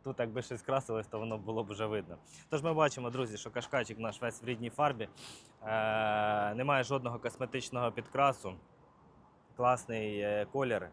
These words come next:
білий перламутр. В машині він додає сто відсотків плюс десять до преміальності. Це і як не крути. Так,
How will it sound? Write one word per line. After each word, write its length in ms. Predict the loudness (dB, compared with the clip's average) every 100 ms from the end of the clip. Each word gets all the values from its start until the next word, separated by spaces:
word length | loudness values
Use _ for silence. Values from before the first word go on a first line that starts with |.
| -10
білий 340 | -4 -2 -2
перламутр. 680 | -2 0 0 0 -2 -4 -6 -12 -16
В 140 | -10
машині 400 | -8 -4 -2 -2
він 160 | -2 -2
додає 480 | -2 0 2 2 0 -6 -20 -12
сто 220 | 0 0
відсотків 580 | 0 0 -2 -2 -8 -8
плюс 200 | -6 -4
десять 440 | 2 2 0 -6 -6
до 100 | -4
преміальності. 800 | -4 0 2 2 0 -8 -12 -12
Це 300 | -4 -2 -2 -6 -20 -20 -12
і 260 | -6 -2 4
як 200 | 4 4 -6 -4
не 160 | -2
крути. 480 | 0 -2 0 -2 -2 -6 -18 -20 -4
Так, 200 | 2 2